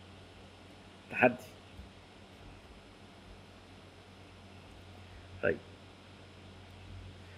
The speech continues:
هي دي بقى الفكرة. يعني أنا مثلًا، آه، ال-، السواق مثلًا، ال-، الكاميرا اللي بتراقب الناس، أو ال-، آه، ال-، العربية، بيبقى في كذا لاير موجودة من الخلايا، تمام؟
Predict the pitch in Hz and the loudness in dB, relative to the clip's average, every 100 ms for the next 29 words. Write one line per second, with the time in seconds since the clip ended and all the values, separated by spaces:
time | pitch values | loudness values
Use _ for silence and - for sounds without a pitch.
0 | - 147 170 170 170 165 - 139 - - | 12 12 12 12 12 12 12 12 12 12
1 | - - 113 120 170 185 180 175 175 160 | 12 12 12 12 12 12 12 12 12 12
2 | - - - - - 117 113 - 120 120 | 2 -8 -10 -4 12 12 12 12 12 12
3 | - 117 - - 123 156 110 101 143 139 | 12 12 12 12 12 12 12 12 12 12
4 | 113 113 107 107 107 104 - 139 135 120 | 12 12 12 10 10 12 12 12 12 12
5 | 110 101 123 123 117 107 117 123 - - | 12 12 12 12 12 12 12 12 12 12
6 | 101 95 95 90 - - - - 104 104 | 12 12 12 6 4 -2 -6 -2 10 12
7 | 92 90 90 90 90 90 95 104 - - | 12 10 10 10 10 10 10 6 0 -4
8 | - - - 82 107 98 117 117 127 127 | 2 4 10 12 12 12 12 12 12 12
9 | 127 - - 127 123 120 120 175 180 170 | 12 12 12 12 12 12 12 12 12 12
10 | 160 170 175 139 120 117 165 196 160 123 | 12 12 12 12 12 12 12 12 12 12
11 | 113 113 135 170 196 - - - - - | 12 12 12 12 12 8 -10 -12 -6 10
12 | 107 123 190 | 12 12 12